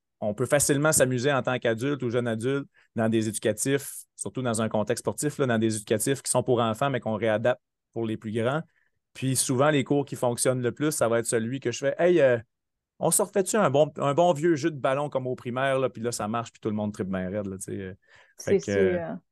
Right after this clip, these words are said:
Speaker 1: fait que c'est facile de réutiliser notre, notre bagage, on va dire, du primaire, puis tout ça, adapté au cégep, ça le fait, là.
Speaker 2: Ça le fait. En pré-entrevue, on a beaucoup parlé ensemble, euh, de la manière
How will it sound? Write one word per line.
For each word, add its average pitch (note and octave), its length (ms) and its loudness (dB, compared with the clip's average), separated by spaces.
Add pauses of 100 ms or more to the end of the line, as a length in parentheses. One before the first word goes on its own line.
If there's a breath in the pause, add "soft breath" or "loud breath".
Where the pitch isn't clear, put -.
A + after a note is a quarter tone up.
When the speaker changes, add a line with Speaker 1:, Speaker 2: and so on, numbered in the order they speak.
(280)
Speaker 1:
fait - 60 -6
que - 60 -4
c'est B2 100 0
facile D#3+ 280 4
de D3+ 60 6
réutiliser C3+ 640 2 (480)
notre, A#2 200 -6 (200)
notre A#2+ 200 -4
bagage, C#3+ 500 4
on C3+ 80 0
va C3 120 4
dire, C#3+ 340 2
du A#2+ 100 -6
primaire, C3 420 -2
puis - 100 -18
tout - 80 -4
ça, C#3+ 220 -2 (460 soft breath)
adapté B2+ 460 2
au C3 140 2
cégep, A#2+ 420 0 (500)
ça - 160 -4
le A2+ 60 -4
fait, G#2+ 260 -6
là. F#2 100 -14 (440)
Speaker 2:
Ça A#3+ 180 0
le A#3 60 4
fait. - 560 -6 (920 loud breath)
En A3+ 200 2
pré-entrevue, C#4+ 680 2
on C4+ 60 4
a G3+ 60 4
beaucoup F#3+ 260 -4
parlé C4 260 -2
ensemble, A#3 640 0
euh, E3+ 300 0 (420)
de F#3 120 -2
la F#3 80 4
manière G#3 540 -2